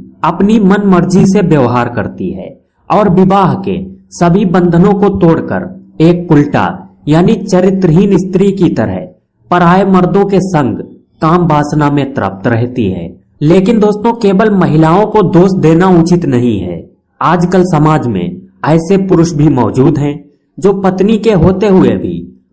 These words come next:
पराई स्त्रियों के साथ संबंध रखते हैं। विवाह के पश्चात व्यक्ति को अपने जीवन साथी के लिए वफादार रहना चाहिए, नहीं तो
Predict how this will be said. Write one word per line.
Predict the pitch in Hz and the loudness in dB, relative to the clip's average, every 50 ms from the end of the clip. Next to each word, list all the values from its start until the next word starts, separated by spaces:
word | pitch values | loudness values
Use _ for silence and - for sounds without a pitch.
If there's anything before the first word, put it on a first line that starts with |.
| _ - | _ -2
पराई | 175 175 175 170 185 202 226 208 180 | 0 2 2 2 2 2 0 0 -2
स्त्रियों | 190 190 - 175 165 175 185 196 202 190 | -2 -4 -2 0 2 2 4 2 2 0
के | 202 185 | 0 -2
साथ | - - 151 156 180 185 | -2 -2 -2 -2 -2 -2
संबंध | 180 - 151 135 135 131 135 135 123 - | -4 -4 -4 -4 -2 -2 -2 -2 -2 -2
रखते | 110 107 101 - - - 92 | -4 -6 -8 -10 -10 -10 -10
हैं। | 85 85 85 87 85 87 - _ _ _ _ _ - | -10 -10 -12 -14 -16 -18 -20 _ _ _ _ _ -2
विवाह | 127 156 165 175 175 165 170 170 | 0 0 2 2 2 2 0 0
के | 175 196 180 170 | 0 0 0 0
पश्चात | - 135 123 - - - 120 107 101 - - - _ _ _ _ - | 0 -4 -4 -4 -4 -4 -4 -4 -4 -6 -12 -18 _ _ _ _ -4
व्यक्ति | 123 135 131 - - - 151 - | -4 -2 -2 -4 -4 -2 -2 -2
को | - - 107 113 120 - - - - _ _ _ - | 0 -2 -2 -2 -4 -6 -12 -20 -20 _ _ _ -4
अपने | 139 151 - 185 208 226 220 | -4 -4 -2 0 0 0 0
जीवन | 180 156 165 180 180 175 214 214 196 | 2 2 2 2 2 2 0 -2 -2
साथी | - 170 156 160 160 - 202 196 | -2 -2 -2 -2 -2 -2 -4 -2
के | 196 220 202 | 0 2 2
लिए | 175 170 170 190 202 | 4 4 4 2 2
वफादार | 185 147 160 143 - 135 135 135 - - 165 175 | 0 -2 -2 -4 -4 -4 -4 -2 0 0 0 0
रहना | 156 131 113 113 117 113 107 | 0 -2 -2 -2 -4 -4 -4
चाहिए, | - 117 101 87 85 87 85 85 85 - - _ _ _ _ 139 | -6 -6 -8 -8 -8 -10 -12 -12 -14 -16 -20 _ _ _ _ -2
नहीं | 135 147 147 156 147 | 0 2 2 2 2
तो | - - 202 | 0 -2 -4